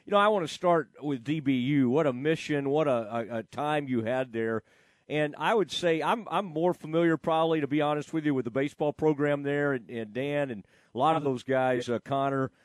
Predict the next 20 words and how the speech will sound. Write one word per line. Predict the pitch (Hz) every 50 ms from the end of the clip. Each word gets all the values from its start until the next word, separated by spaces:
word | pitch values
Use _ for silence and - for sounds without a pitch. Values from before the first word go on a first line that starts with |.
| _ _ -
I've | - - 127 127
gotten | 156 151 135 -
to | 120 117
know. | 131 151 147 143 139 139 139
I | 131 139 143
kinda | 147 - 139 123
jumped | 107 - - 143 147 127 - 143
on | 135 135 131
that | 135 139 - -
bandwagon | 110 123 123 123 123 123 123 123 120 117 117
last | 117 123 127 131 127 - - 113
year | 110 110
when | 107 113
they | 113 120
were | 120 117
almost | 117 123 120 110 - -
headed | 123 127 120 117 104 -
to | - 127 120
the, | 104 110 110 107 107 104
uh, | 98 92